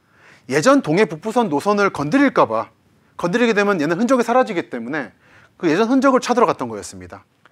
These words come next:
예전에 철도 놓는 방식하고 지금 방식이 달라서 예전 북부선 노선을 건드리지 않고 완전 새로 뚫더라고요, 동해선을. 그러다 보니까 예전에 동해 북부선 따라서 발달했던 도시들은 당분간 예전 백 년 전 모습 그대로 남아있을 것 같다.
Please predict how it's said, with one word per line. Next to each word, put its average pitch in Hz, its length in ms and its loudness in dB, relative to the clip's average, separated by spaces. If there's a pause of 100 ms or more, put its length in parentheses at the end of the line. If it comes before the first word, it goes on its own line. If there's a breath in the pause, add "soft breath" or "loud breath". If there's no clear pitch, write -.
(340 soft breath)
예전에 185 340 2
철도 277 260 0
놓는 175 240 2
방식하고 135 460 -4
지금 180 460 -4
방식이 147 280 -6
달라서 113 560 -6 (460 soft breath)
예전 190 200 2
북부선 202 540 -2
노선을 160 300 -2
건드리지 185 380 -4
않고 202 460 -2 (180 soft breath)
완전 175 200 -4
새로 294 200 0
뚫더라고요, 139 500 0
동해선을. 101 400 -14 (720 soft breath)
그러다 202 200 2
보니까 160 520 -4 (540 soft breath)
예전에 202 580 2
동해 170 220 -2
북부선 180 340 -2
따라서 185 300 4
발달했던 156 520 0
도시들은 131 600 -6 (360 soft breath)
당분간 156 480 -6
예전 143 240 -4
백 143 120 -8
년 160 180 -2
전 147 120 -4
모습 131 180 -6
그대로 143 220 -4
남아있을 127 340 -6
것 - 100 -16
같다. - 300 -18